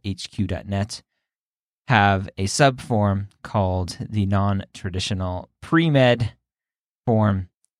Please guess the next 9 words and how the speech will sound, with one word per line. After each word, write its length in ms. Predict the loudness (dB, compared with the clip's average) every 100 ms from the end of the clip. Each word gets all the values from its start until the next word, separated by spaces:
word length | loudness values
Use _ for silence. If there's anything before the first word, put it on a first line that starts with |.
| -8
where 160 | -2 0
we 140 | 0
take 240 | 2 -2
questions 440 | 0 -4 -2 -4 -6
for 380 | -4 -2 -2 -2
the 140 | -4
Old 340 | -4 -6 -10
Pre-Meds 360 | -4 -2 -2 -6
Podcast. 600 | -6 -8 -6 -8 -6 -8